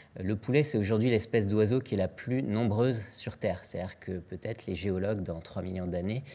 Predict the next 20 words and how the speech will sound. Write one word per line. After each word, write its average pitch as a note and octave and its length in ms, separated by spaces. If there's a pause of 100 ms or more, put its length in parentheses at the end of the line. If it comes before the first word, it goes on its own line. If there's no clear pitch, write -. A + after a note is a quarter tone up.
(340)
ils F#2+ 100
se E2 60
diront, G2 400
euh, « F2 160 (140)
Tiens, B2 160
c'était G2 280
l'âge G2+ 220
du F#2+ 100
poulet. » F#2+ 300 (640)
Euh, F#2+ 140
c'est F2+ 160
ça G#2+ 160
qu'ils - 140
trouveront G#2 380
comme G2 200
fossile. G2+ 560
Encore B2 380
que C#3+ 240
maintenant, A#2+ 640
euh, G#2 160